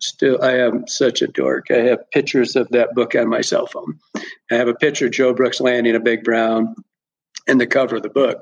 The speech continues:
And I never, he is why I'm here. And so if you were fortunate enough to have a Joe Brooks in your life, put your flies in his book or something like that, like Gaben's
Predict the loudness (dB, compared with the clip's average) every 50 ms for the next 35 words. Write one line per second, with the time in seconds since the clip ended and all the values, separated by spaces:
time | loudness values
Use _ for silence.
0 | -10 -8 -4 -2 -2 -2 -2 -4 -4 -4 -2 -2 0 0 0 0 2 2 2 2
1 | 0 -2 -6 -12 _ _ _ _ _ _ _ _ _ _ _ _ _ _ _ _
2 | _ _ _ _ _ _ _ -20 -20 -18 -14 -4 0 2 4 4 4 2 2 2
3 | 2 4 4 4 2 0 0 -2 -4 -4 -2 0 0 0 0 -2 -4 -6 -8 -10
4 | -16 -18 -18 -20 -12 _ -4 -2 0 2 2 2 4 4 4 4 4 2 0 -2
5 | 0 2 4 4 2 0 -2 0 2 2 2 2 2 0 0 0 2 2 0 0
6 | 0 2 2 2 2 4 2 2 2 2 0 0 2 4 4 4 2 2 0 -2
7 | -2 -2 0 0 0 0 0 2 2 2 4 4 2 0 0 0 -2 -2 -2 -2
8 | -4 -6 -6 _ 0 2 2 2 0 0 0 0 2 2 2 2 2 2 2 4
9 | 4 4 2 2 2 2 2 4 4 4 2 2 0 -2 0 0 0 0 0 0
10 | -2 -2 -2 -4 -8